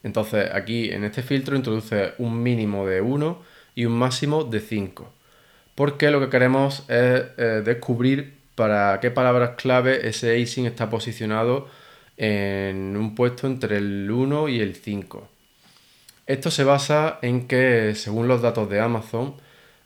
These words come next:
eh, los tres primeros, los productos que están posicionados en los tres primeros puestos para los resultados de palabras clave son los que más venden, con gran diferencia.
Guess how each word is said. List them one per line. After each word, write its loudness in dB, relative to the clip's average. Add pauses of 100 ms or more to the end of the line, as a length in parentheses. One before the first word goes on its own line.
(140)
eh, -2
los -6
tres 0
primeros, 2
los 0 (600)
productos -2
que -8
están -2
posicionados 0
en 0
los -4
tres -2
primeros 0
puestos -2 (160)
para -2
los -4
resultados -2
de -2
palabras 0
clave 0
son 0
los 2
que -6
más -2
venden, -6 (560)
con -2
gran 2
diferencia. -2